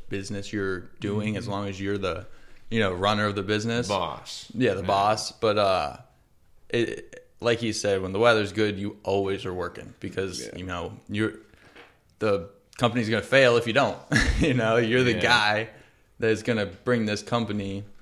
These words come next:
Speaker 1: you know, to anywhere big or to where it can be self-running.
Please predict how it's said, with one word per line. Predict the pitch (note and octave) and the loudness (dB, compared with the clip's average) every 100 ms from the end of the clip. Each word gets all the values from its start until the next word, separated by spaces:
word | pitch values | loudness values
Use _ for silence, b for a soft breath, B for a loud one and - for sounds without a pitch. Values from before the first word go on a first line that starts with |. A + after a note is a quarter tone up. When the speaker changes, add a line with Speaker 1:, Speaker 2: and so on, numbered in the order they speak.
| - - | -20 -10
Speaker 1:
you | - | -4
know, | G2+ F#2+ F#2+ F#2+ | -2 -2 -2 -4
to | - A2 G#2 F#2+ - b b b b _ - - - - _ _ _ | -2 0 0 -4 -10 b b b b _ -20 -20 -20 -20 _ _ _
anywhere | C#3 C#3+ C3 A#2 A#2 A2+ A2 - - - - - | -2 0 2 4 6 4 2 -4 -16 -20 -14 0
big | B2+ F#2+ E2 - | 2 2 -2 -4
or | C3 C3 A2+ A2+ A#2 - | 2 6 6 4 -2 -6
to | A2 | 2
where | A2 | 2
it | G#2+ | 2
can | A#2 G#2 | 0 0
be | A2 | 0
self-running. | G#2 F#2 F#2 A#2+ B2+ E2+ | 0 0 0 2 0 0